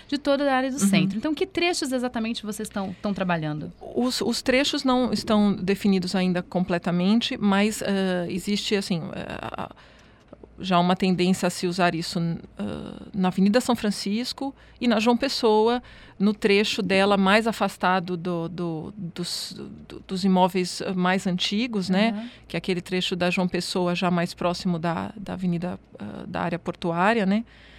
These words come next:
Speaker 2: Então, esses seriam os trechos principais, né? Que já tem, ah, poucos imóveis históricos e já tem verticalização.
Speaker 1: Daniela, eu queria que você explicasse pra gente como surgiu a,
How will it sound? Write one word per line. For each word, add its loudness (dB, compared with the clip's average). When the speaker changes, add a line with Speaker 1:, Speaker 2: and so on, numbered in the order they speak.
Speaker 2:
Então, 0
esses 4
seriam 2
os -4
trechos -4
principais, 0
né? -4
Que -6
já -2
tem, 0
ah, -10
poucos 2
imóveis 2
históricos -2
e 0
já -2
tem 0
verticalização. -6
Speaker 1:
Daniela, 0
eu -4
queria -6
que -12
você -6
explicasse -6
pra -2
gente 0
como -6
surgiu -2
a, -4